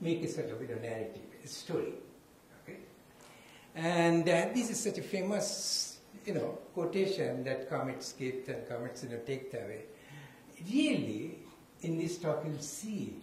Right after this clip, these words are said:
comets, or more specifically meteorites,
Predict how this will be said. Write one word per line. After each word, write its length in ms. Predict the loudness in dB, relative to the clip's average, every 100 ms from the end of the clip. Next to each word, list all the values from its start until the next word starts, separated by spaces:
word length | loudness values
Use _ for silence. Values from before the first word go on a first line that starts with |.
| -4
comets, 480 | -2 0 -2 0 0
or 140 | 2
more 260 | 2 0 0
specifically 800 | -2 -4 -4 -8 -8 -6 -6 -10 -14 -20 -20 -14
meteorites, 1040 | -4 -2 0 0 0 2 2 0 -4 -10